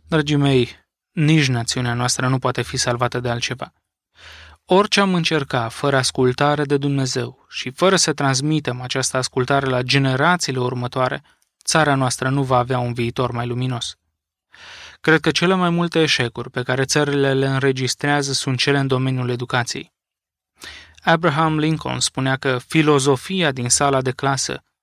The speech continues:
va fi filozofia generației de conducători de mâine.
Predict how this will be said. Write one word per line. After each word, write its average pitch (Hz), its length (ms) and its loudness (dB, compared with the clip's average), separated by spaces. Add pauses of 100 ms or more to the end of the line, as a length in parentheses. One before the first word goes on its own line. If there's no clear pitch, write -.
va 143 140 2
fi 139 180 -2
filozofia 139 800 0
generației 135 760 2
de 127 100 2
conducători 127 720 -2
de 127 80 0
mâine. 131 380 -4